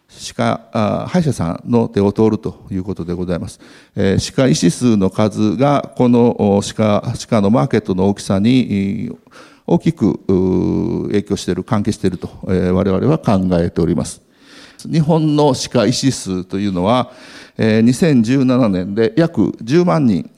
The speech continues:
十万人、えー、歯医者さんがおられるということでございます。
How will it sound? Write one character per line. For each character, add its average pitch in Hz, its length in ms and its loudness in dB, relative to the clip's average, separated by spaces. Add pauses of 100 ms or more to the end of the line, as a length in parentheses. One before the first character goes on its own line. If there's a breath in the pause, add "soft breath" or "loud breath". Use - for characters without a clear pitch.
十 139 160 0
万 135 200 0
人、 90 240 -4 (100)
え 87 580 -4
ー、 90 40 -14
歯 101 80 -4
医 90 40 -4
者 - 80 -12
さ 76 220 -8
ん - 80 -12
が 107 400 0
お 95 80 2
ら 92 100 -2
れ 85 140 -4
る 82 100 -8
と - 300 -16
い - 60 -10
う 87 80 -8
こ 90 80 -10
と - 120 -10
で - 120 -8
ご 104 160 -10
ざ - 160 -6
い - 20 -6
ま - 120 -10
す。 - 140 -20